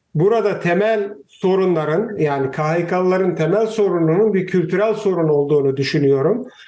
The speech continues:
Ve bu apolitik tutumları nedeniyle başlarına gelen bu süreçten dolayı bunun hala tanımına, ayırdına varamamış olmaları. Ama bunu öğreniyorlar. Yani apolitik olduklarından dolayı, e, yani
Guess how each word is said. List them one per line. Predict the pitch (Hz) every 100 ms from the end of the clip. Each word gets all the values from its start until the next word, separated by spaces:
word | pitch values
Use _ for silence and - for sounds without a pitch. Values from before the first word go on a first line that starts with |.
| -
Ve | 170 170
bu | 190 240 202
apolitik | 175 170 180 185 240 - - - _ _ _
tutumları | 180 170 190 190 185 208 226
nedeniyle | 202 185 165 156 143 151
başlarına | 147 - 165 170 185 220
gelen | 214 190 170 143 135
bu | 214
süreçten | - 190 170 160 - 202 226 196
dolayı | 165 139 127 147 247 - - - - -
bunun | 170 208 240
hala | 170 185 220 226 208 214
tanımına, | 185 175 185 190 196
ayırdına | 175 175 180 175 202 190
varamamış | 170 202 214 190 156
olmaları. | 170 151 143 135 135 - _ _
Ama | 180 220 233
bunu | 233 254
öğreniyorlar. | 226 214 220 240 240 165 - - _ _ -
Yani | 170 196 196 147 - _
apolitik | 180 190 208 220 220 269 269 - -
olduklarından | 202 202 208 - 202 208 220 214 247 240
dolayı, | 226 208 190 165 202 214
e, | 180
yani | 175 185 175